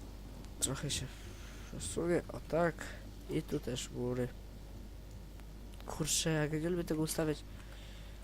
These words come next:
Się z sobą łączy. Dobra.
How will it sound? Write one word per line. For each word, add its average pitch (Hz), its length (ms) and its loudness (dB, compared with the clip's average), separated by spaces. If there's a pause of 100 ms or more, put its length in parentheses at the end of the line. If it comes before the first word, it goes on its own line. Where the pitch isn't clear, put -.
(220)
Się - 160 -6
z - 40 -4
sobą 160 320 2
łączy. 147 760 2 (4000)
Dobra. 131 280 2